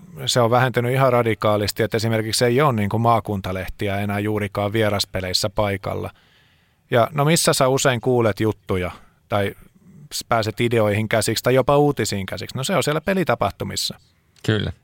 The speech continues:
Speaker 1: Jos niitä, jos sä et niissä käy, eh, niinku työsi luonteen takia, jos sä joudut istumaan siellä deskissä, niin se rajaa sun vaihtoehtoja aika paljon. Et kyllä mä tässä haluan suoda myös ymmärrystä kollegoille, että ei se,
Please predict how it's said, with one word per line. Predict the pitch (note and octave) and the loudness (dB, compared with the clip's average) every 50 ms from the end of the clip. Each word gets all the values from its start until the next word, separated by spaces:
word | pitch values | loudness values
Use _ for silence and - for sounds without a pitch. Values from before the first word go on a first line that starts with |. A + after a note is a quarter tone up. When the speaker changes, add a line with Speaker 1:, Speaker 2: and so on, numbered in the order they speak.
| _ - | _ -2
Speaker 1:
Jos | D3+ D#3 - - | 0 0 0 0
niitä, | C3 D3 F3 E3+ D3 - C3 A2+ A2+ - - | -2 0 0 0 2 2 2 2 2 0 0
jos | D3 D3 - - | -2 -2 0 2
sä | C3+ A2+ G#2 | 0 0 0
et | F#2+ | 0
niissä | A#2+ D3 E3+ D3 - - F#2+ - - | -2 -4 -2 -2 -2 -4 -4 -6 -2
käy, | - D3+ E3+ D#3+ C#3+ C#3 | 0 0 2 4 2 2
eh, | - - - - _ _ _ _ _ _ _ _ _ _ _ _ _ _ _ _ _ _ - B2 A2 A2 A#2 | 2 0 -6 -10 _ _ _ _ _ _ _ _ _ _ _ _ _ _ _ _ _ _ -8 -8 -6 -6 -6
niinku | A2+ G#2+ G#2 G#2 G#2+ | -6 -6 -6 -6 -4
työsi | - C#3+ C3+ B2 - - A2+ | 0 0 2 2 2 2 2
luonteen | A#2+ C#3+ D#3+ D3+ C3+ A#2+ - B2+ A#2 A2 G#2+ | 2 2 2 2 2 0 0 0 0 0 0
takia, | - A2 G#2 - - A#2 A2+ A2+ | -2 -2 -4 -2 -4 -2 -2 0
jos | A#2 B2 A#2+ - - | 0 0 0 0 2
sä | B2+ A#2+ - - | 0 0 0 0
joudut | C#3 C#3 C3+ C3+ B2 A#2+ - C3+ | 0 0 2 2 0 -2 -2 -2
istumaan | C3 - - - A2+ G#2+ G#2 G2+ G2 | -2 -2 -2 -4 -4 -2 -2 -2 -2
siellä | - A2 G2+ G2 F#2+ - | -2 -2 -4 -4 -2 0
deskissä, | C3+ D#3 - - - - B2 G#2+ - - - - A2+ - - _ _ - - - - - - - - _ _ _ _ | 2 2 2 0 -2 -4 -4 -4 -2 -2 -2 -2 -4 -4 -6 _ _ -20 -20 -20 -20 -20 -20 -20 -20 _ _ _ _
niin | C3 A2+ G#2+ - - _ _ _ _ _ | -6 -6 -6 -6 -10 _ _ _ _ _
se | - - D#3+ D3+ | -4 -2 0 2
rajaa | D3+ E3+ E3 D3+ | 2 2 2 2
sun | B2+ D#3 D#3 | 0 0 -2
vaihtoehtoja | F3 G3+ G3 - - _ G#2+ G2 F#2 - - - G#2 G2+ G#2 | -2 -2 -2 -2 -4 _ -4 -4 -4 -6 -4 -4 -2 -2 0
aika | G#2+ G#2 G2 A2 G2+ | -2 -2 -2 -4 -4
paljon. | - A2+ A2 G#2+ G2+ F#2+ F2+ F#2 | 0 0 0 0 0 -2 -4 -6
Et | F#2 - | -10 -6
kyllä | - C3 B2 B2+ B2 | -4 0 0 0 2
mä | B2 B2 B2 A#2 - | 2 0 0 0 0
tässä | - C#3+ B2+ - - A#2 | 0 0 0 2 0 2
haluan | A2+ B2 B2+ B2 A2+ A2 G#2+ | 2 2 2 2 2 0 2
suoda | - C3 A#2+ A2+ A2 G#2+ | 2 2 2 2 2 0
myös | A2 A2 A2+ A2 - | 0 0 0 0 2
ymmärrystä | C#3 C#3 C3 B2 A2+ G#2+ G2+ G2+ G2+ - - - A2 | 2 0 0 0 0 -2 -2 -2 -4 -4 -2 -4 -4
kollegoille, | - - A#2+ A2+ G#2+ G#2 G2+ G2 F#2+ F#2+ F#2 F#2 F2+ F#2 F#2+ G2 | 0 0 0 2 2 0 -2 -2 -4 -4 -4 -4 -6 -6 -8 -8
että | G2 - _ - G2+ G#2 | -10 -10 _ -6 -6 -4
ei | G2+ | -4
se, | - A2+ G#2 | -4 -6 -6